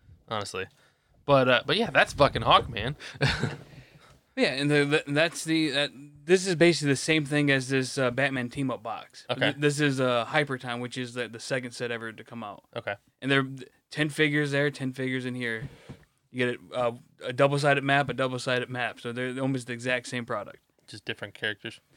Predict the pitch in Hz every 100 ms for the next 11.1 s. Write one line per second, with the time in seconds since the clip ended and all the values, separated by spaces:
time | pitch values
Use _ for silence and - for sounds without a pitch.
0 | _ _ - 139 131 139 131 143 135 127
1 | 120 120 120 - 127 123 139 120 - 131
2 | 120 117 117 117 110 110 110 110 - 117
3 | 101 127 123 - 151 139 131 151 143 135
4 | 127 151 143 131 135 123 117 - 160 165
5 | 165 151 151 147 127 120 - 139 127 117
6 | 104 - - - 113 - _ _ _ -
7 | 156 160 123 - _ - 110 92 - -
8 | 107 110 101 - - _ _ _ _ -
9 | 202 180 185 170 165 - 185 139 139 131
10 | 110 - - _ 170 98 98 104 92 -